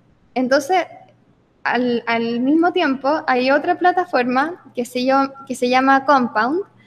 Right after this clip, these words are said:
em, y también es otra plataforma que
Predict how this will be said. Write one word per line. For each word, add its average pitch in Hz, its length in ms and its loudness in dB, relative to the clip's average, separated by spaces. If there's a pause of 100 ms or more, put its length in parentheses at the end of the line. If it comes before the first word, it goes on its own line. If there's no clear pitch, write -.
(260)
em, 220 640 0 (380)
y 262 140 -2
también 277 380 6
es 349 80 4
otra 330 220 4
plataforma 320 600 2
que 294 320 0